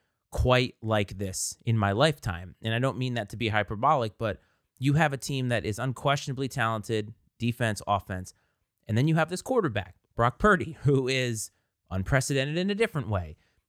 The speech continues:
And when you look at the quarterbacks in the league now, Brock Purdy, in my opinion, has changed the prism in which we look at evaluating quarterbacks. It's kinda weird, right? Because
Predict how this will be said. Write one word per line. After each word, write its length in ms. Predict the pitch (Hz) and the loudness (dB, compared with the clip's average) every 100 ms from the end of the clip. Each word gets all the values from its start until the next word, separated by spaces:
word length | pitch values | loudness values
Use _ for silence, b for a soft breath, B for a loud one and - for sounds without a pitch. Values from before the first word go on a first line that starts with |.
| _ | _
And 320 | 107 104 101 | -2 0 -2
when 140 | 104 123 | -2 -2
you 80 | |
look 160 | 160 175 | -2 -4
at 80 | 180 | -6
the 80 | 180 | -2
quarterbacks 420 | 185 175 165 - | -2 0 -2 -4
in 60 | |
the 80 | 190 | -4
league 240 | 214 269 165 | -2 -4 0
now, 260 | 123 117 | 2 2
Brock 320 | 113 156 202 | 2 0 0
Purdy, 380 | - 202 185 151 | -2 -2 0 0
in 80 | 135 | 0
my 160 | 131 127 | -2 -4
opinion, 580 | - 147 127 107 101 98 _ _ | -4 -4 -2 -4 -4 -6 _ _
has 160 | 117 107 | -4 -4
changed 400 | - 147 151 - | -2 0 0 -4
the 80 | 123 | -8
prism 420 | - 139 123 110 | -4 -4 -2 -4
in 100 | 110 | -2
which 220 | 110 104 | -4 -6
we 140 | 113 113 | -6 -4
look 260 | 110 107 | -4 -2
at 160 | 107 85 _ _ - | -4 -6 _ _ -4
evaluating 680 | 110 107 110 107 101 98 95 | 2 4 4 2 -4 -6 -8
quarterbacks. 540 | 101 90 80 78 - | -8 -8 -10 -14 -8
It's 140 | 110 | -8
kinda 240 | - 151 135 | 0 0 0
weird, 340 | 120 104 85 | 0 -2 -4
right? 220 | 95 95 | -8 -8
Because 280 | 90 135 113 | -8 -6 -4